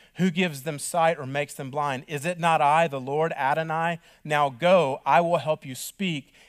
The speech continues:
and will teach you what to say." But look at verse thirteen. Moses says, "Pardon your servant, Lord. Adonai, please send someone else.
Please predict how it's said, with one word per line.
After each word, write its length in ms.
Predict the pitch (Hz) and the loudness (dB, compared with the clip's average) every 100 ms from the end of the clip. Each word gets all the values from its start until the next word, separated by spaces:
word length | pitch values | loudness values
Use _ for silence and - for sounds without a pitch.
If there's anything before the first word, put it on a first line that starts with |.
| - | -10
and 160 | 135 | -8
will 120 | 123 | -8
teach 440 | 117 - 208 - - | -10 -6 -6 -6 -8
you 240 | 127 113 - _ | -8 -10 -14 _
what 320 | - 135 147 - | -8 -4 -4 -4
to 100 | 135 | -14
say." 540 | - 165 147 107 - _ _ _ _ _ _ - | -4 2 2 2 -8 _ _ _ _ _ _ -20
But 120 | 135 | -12
look 160 | 156 | -10
at 100 | 175 | -10
verse 200 | 160 147 | -8 -8
thirteen. 560 | - 156 160 - 147 123 | -8 -14 -12 -12 -10 -8
Moses 460 | 131 156 160 170 - | -2 -2 -2 -6 -8
says, 380 | 175 143 135 - _ _ - | -2 -2 -2 -8 _ _ -20
"Pardon 680 | - 170 170 185 185 185 185 | -2 4 4 4 -2 -6 -10
your 180 | 151 151 | -12 -12
servant, 600 | - - 170 165 160 156 _ _ - | -10 -2 0 0 -2 -6 _ _ -16
Lord. 460 | 139 147 127 101 - | -6 -2 -2 -2 0
Adonai, 680 | 143 180 165 123 92 90 95 _ _ | 4 6 4 -2 -6 -10 -16 _ _
please 720 | - 196 196 190 147 123 - - _ | -12 -2 2 2 2 -4 -10 -18 _
send 640 | - - 190 165 113 104 104 _ _ | -18 -8 -2 -2 -2 -6 -12 _ _
someone 600 | - - 180 160 127 117 | -16 -8 -4 -4 -4 -8
else. 500 | - 127 101 - - | -8 -8 -8 -14 -20